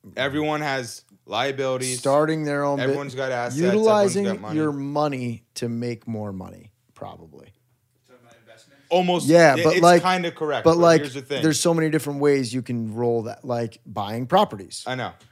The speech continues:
Speaker 2: Or purchasing a business.
Speaker 3: Oh, they don't use their own
Speaker 2: Or
Speaker 3: money. That's what it is.
Speaker 1: No, that's a big one too, but it's a degree of that, but it's more simple. It's
Speaker 2: All right,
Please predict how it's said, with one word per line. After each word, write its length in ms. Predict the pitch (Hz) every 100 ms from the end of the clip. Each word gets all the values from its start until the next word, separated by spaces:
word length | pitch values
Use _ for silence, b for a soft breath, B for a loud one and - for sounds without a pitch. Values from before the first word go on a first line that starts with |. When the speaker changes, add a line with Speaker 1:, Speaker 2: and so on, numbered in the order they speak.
| b b -
Speaker 2:
Or 680 | 139 143 135 131 127 120 120 _ _ _ _ _ _ _ _
purchasing 560 | - 131 131 127 143 143
a 60 |
business. 760 | 139 117 180 131 113 87 - - -
Speaker 3:
Oh, 60 |
they 100 | - -
don't 140 | 110
use 140 | - _
their 100 | 127
own 100 | -
Speaker 2:
Or 80 | 143
Speaker 3:
money. 120 | 135 - _ _
That's 240 | - - _
what 100 | 113
it 200 | _ _
is. 60 | -
Speaker 1:
No, 180 | 98
that's 240 | 101 131 135
a 60 |
big 240 | 131 131 120
one 260 | 113 101
too, 240 | 95 117 101
but 240 | 98 -
it's 160 | 143 175
a 60 |
degree 440 | 160 165 143 175 170
of 120 | 123
that, 260 | 131 113 123
but 160 | 113
it's 180 | 117 -
more 220 | 135 139
simple. 440 | 135 139 123 101 98
It's 60 |
Speaker 2:
All 100 |
right, 40 | 147